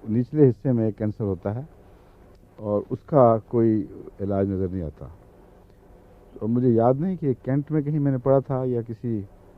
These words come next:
और जगह कि सुराइनम सींग के कैंसर में मुफीद है। तो मैंने सुराइनम की एक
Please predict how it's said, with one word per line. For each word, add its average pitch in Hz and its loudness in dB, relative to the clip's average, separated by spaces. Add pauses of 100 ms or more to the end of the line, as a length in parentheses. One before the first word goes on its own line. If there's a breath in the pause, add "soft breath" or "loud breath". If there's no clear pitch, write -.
(180)
और 110 -2
जगह 110 2 (840)
कि 107 -10
सुराइनम 123 4 (540)
सींग 143 2
के 143 0
कैंसर 123 -2
में 120 0
मुफीद 95 -2
है। 67 -14 (1400)
तो 110 -8
मैंने 131 2
सुराइनम 135 4
की 160 -4
एक 147 2